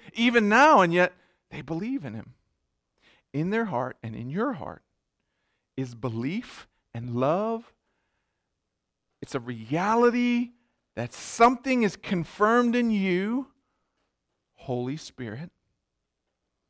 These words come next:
Something is confirmed in you. There is a genuineness to your faith. And when we go through a trial like this, it only builds our confidence in our faith.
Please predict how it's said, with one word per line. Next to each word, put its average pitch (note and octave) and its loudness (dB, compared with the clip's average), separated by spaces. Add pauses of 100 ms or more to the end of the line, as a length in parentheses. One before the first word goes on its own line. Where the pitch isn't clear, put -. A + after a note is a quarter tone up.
(300)
Something A3 -4
is F3 -2
confirmed G#3 0
in A3+ 0
you. C3 -6 (520)
There D3 2
is C3 0
a B2+ -4
genuineness A3 2
to G#3+ -10
your G3 0
faith. B2 -6 (360)
And E3+ 2
when E3 2
we C#4+ 6 (200)
go A3 8
through A#3+ 4
a G#3 8
trial G#3+ 8
like C#3 4
this, C3 -2 (280)
it G#3 0 (120)
only A3+ 6 (260)
builds A#3 8
our E3+ 2
confidence F3 -4
in D#3 -4
our C3+ -6
faith. B2 -12